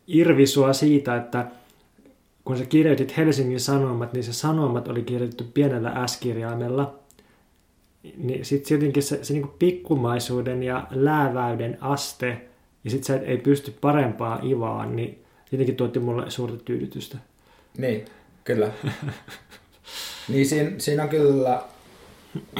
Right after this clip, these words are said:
Speaker 2: oma hohdokkuutensa, että voittaa vastustajansa tyylillä.
Speaker 1: Joo, joo, ja siis mä, mä aloin miettiä tätä nopeutta nyt vielä, vielä kun tota mä kuuntelin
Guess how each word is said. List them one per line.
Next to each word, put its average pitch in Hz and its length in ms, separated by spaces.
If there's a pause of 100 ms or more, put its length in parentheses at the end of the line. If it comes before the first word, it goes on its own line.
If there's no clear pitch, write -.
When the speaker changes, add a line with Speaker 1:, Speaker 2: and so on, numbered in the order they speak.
(280)
Speaker 2:
oma 127 440 (400)
hohdokkuutensa, 101 840
että - 320 (400)
voittaa 104 540
vastustajansa 101 640 (400)
tyylillä. 104 540 (380)
Speaker 1:
Joo, 135 500 (160)
joo, 147 160
ja 139 60
siis 139 160
mä, 165 220 (180)
mä 151 80
aloin 175 180
miettiä 190 280
tätä 143 260
nopeutta 139 420
nyt 120 140
vielä, 139 280
vielä 135 200
kun 127 140
tota 135 200
mä 131 100
kuuntelin 127 540